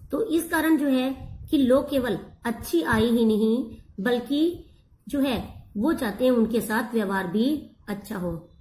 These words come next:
क्योंकि जीने के लिए केवल भौतिक वस्तुएं ही काफी नहीं होती, अर्थात धन जो है वही प्राप्त नहीं होता, धन है और सब आर्थिक जो है सुख सुविधाएं ही काफी नहीं होती,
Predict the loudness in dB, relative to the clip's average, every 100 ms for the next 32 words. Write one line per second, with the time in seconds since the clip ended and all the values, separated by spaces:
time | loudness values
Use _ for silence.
0 | -6 -2 2 4 4 4 2 2 2 2
1 | 2 0 0 0 0 0 0 0 -2 0
2 | 2 2 0 -4 -4 0 0 2 0 0
3 | -2 -4 -12 -10 -6 0 0 0 -6 -20
4 | -18 -8 -2 0 0 -2 -8 -16 -20 -10
5 | 0 2 2 -2 2 2 2 2 -2 0
6 | 2 2 2 -2 -2 0 0 0 0 -4
7 | -6 -6 -8 -4 -4 -4 -6 -8 -10 -18
8 | -2 0 2 0 -4 -2 0 2 2 2
9 | -2 0 2 2 0 -2 -2